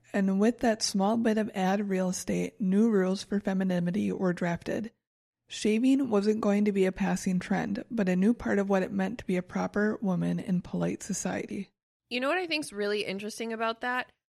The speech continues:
Speaker 2: I actually had that philosophy my entire fucking life. Like, I personally prefer to be silky smooth. Like, I,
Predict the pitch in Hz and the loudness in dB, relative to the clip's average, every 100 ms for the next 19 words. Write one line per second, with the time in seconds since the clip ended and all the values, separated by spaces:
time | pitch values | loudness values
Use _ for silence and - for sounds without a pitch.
0 | _ - 214 294 302 196 226 - 226 226 | _ -2 2 2 2 2 2 0 -4 -4
1 | 220 202 190 202 202 - 196 175 196 - | -4 -2 0 0 -2 -2 -4 -4 -6 -8
2 | 220 226 247 208 202 202 202 196 - - | -8 -8 -2 0 0 -2 -6 -8 -14 -6
3 | 180 185 196 208 226 - _ _ _ _ | -6 -4 -4 -4 -8 -12 _ _ _ _
4 | - 190 190 202 190 180 165 - 208 - | -4 -4 -2 -4 -6 -4 -4 -4 -8 -14
5 | _ _ _ _ - 202 196 - 220 262 | _ _ _ _ -4 -2 -2 0 4 4
6 | 294 - 247 254 226 208 196 185 180 - | 2 0 0 0 -6 -6 -4 -6 -8 -12
7 | 208 190 - 180 175 240 - 247 269 294 | -10 -8 -4 -2 -2 -4 -8 -6 -6 -6
8 | 302 302 302 302 302 302 320 226 180 175 | -6 -6 -6 -8 -6 -8 -6 -4 -4 -2
9 | 190 208 | -4 -4